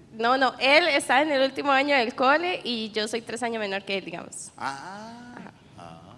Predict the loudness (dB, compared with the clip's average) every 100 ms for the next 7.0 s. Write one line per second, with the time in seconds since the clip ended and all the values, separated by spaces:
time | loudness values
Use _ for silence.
0 | -20 -20 -20 -20 -20 -20 -20 2 4 4
1 | 2 -2 -4 -6 -8 -10 -10 -12 -12 -16
2 | -10 -2 2 2 0 -4 -4 -4 -4 -4
3 | -6 -8 -6 -4 -6 -8 -6 -6 -6 -10
4 | -12 -12 -12 -12 -14 -16 -20 -20 -20 -20
5 | -20 -8 0 2 2 0 4 4 2 -2
6 | -2 -4 -4 -8 -12 -6 -4 -4 -8